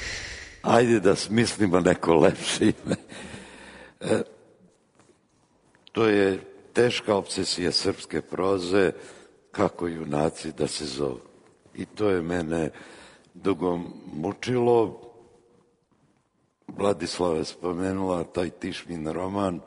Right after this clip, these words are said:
Aleksandar Tišme. E,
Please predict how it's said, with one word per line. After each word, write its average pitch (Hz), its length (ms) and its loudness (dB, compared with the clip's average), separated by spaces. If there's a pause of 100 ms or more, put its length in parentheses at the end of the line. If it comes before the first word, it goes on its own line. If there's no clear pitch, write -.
(220)
Aleksandar 78 640 -8
Tišme. 92 580 -12 (1300)
E, 101 280 2